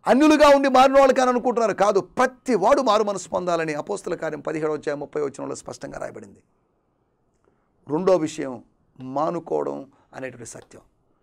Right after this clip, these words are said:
కొన్నిటిని మానుకోవాలి, పాపపు పనులు, పిల్ల చేష్టలు మానుకోవాలి, లోక సంబంధమైన క్రియలు, నిర్జీవ క్రియలు మానుకోవాలి. అది మనం జరిగించాల్సిన పని.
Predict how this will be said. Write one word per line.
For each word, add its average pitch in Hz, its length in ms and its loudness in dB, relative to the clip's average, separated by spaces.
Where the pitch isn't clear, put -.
కొన్నిటిని 180 340 -6
మానుకోవాలి, 170 520 -4
పాపపు 175 360 -2
పనులు, 156 340 -6
పిల్ల 180 300 -2
చేష్టలు 196 440 -4
మానుకోవాలి, 180 560 -8
లోక 190 200 2
సంబంధమైన 208 500 0
క్రియలు, 202 320 -2
నిర్జీవ 180 420 -2
క్రియలు 208 280 -2
మానుకోవాలి. 220 720 -4
అది 208 100 -2
మనం 233 180 -4
జరిగించాల్సిన 185 600 -6
పని. - 240 -20